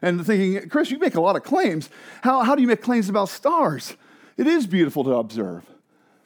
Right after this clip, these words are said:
that there was a comet just a few years around that time. And then a few years before, well, and these, these times are very hard to establish with any precision, there was, the Chinese astronomers observed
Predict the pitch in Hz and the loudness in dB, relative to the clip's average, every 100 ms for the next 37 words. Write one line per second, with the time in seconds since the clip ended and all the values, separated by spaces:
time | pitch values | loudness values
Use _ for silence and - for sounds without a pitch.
0 | _ 160 151 170 156 170 269 208 131 - | _ -2 0 2 0 0 2 2 0 -10
1 | _ _ 123 - 117 90 - - _ 214 | _ _ -10 -6 -6 -6 -12 -20 _ -8
2 | - 160 - 202 151 156 127 - - - | -8 -12 -6 -6 -2 -2 -2 -4 -14 -20
3 | - 95 104 107 - 95 87 - - 208 | -12 -8 -6 -8 -10 -14 -14 -16 -4 0
4 | 220 214 214 226 220 175 190 - 226 220 | 2 2 2 0 0 0 -4 -4 0 2
5 | 151 139 156 160 185 240 - 240 - 269 | 2 -2 -2 0 0 -2 0 -2 0 0
6 | 277 262 220 277 269 294 302 294 - 302 | 2 2 2 2 2 2 0 -2 -2 0
7 | 311 180 - 175 175 - 156 330 240 - | 0 -2 -6 -6 -6 -8 -6 -4 -4 -6
8 | - - - - 214 220 233 294 262 135 | -18 -20 -20 -4 0 2 2 4 2 0
9 | - 151 160 214 202 180 - 233 269 127 | -2 -4 0 0 0 -4 -6 -2 -2 -2
10 | - 101 113 107 98 | -4 -8 -8 -6 -10